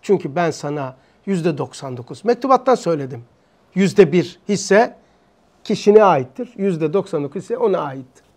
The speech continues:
İyi ki ke-, biz hesabımızı biz görmüyoruz. Bak abi, bütün haneleri düşün. Hayvanı, insani. Hatta bazı ağaçların.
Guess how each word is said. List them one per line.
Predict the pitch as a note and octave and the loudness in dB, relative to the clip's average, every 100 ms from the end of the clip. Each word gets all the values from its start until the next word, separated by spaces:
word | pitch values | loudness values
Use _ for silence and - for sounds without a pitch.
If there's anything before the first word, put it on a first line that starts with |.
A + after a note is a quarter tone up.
| _ _ _ - | _ _ _ -6
İyi | A3 - | -4 -4
ki | F#3 | -8
ke-, | - - D#3 | -8 -6 -6
biz | F#3 E3 | -6 -4
hesabımızı | F3 F3 D#3+ E3+ E3+ E3 D#3+ | -6 -6 -6 -6 -10 -12 -12
biz | D#3+ - | -12 -12
görmüyoruz. | D#3 F3+ F#3 E3 F#3+ F3+ _ _ _ _ - | -14 -14 -14 -18 -18 -20 _ _ _ _ -2
Bak | B3 A#3+ F#3 | 0 2 0
abi, | C3+ A2+ - _ _ _ _ _ _ _ _ - | -2 -4 -20 _ _ _ _ _ _ _ _ 0
bütün | C#4+ F4+ | 4 8
haneleri | F4 C4+ A#3+ A3+ A#3 F3+ | 8 10 10 10 8 4
düşün. | - D3+ A#2+ _ _ _ | -4 -8 -10 _ _ _
Hayvanı, | - F#3+ G3 G3 G#3 | 2 6 8 8 6
insani. | G#3+ F#3+ F3+ D#3 C#3 - _ _ _ _ _ _ _ | 4 4 0 0 -4 -10 _ _ _ _ _ _ _
Hatta | - - A3 | 2 4 6
bazı | G#3+ G#3 F#3+ | 8 8 8
ağaçların. | F3 - E3+ C#3+ | 4 4 -4 -4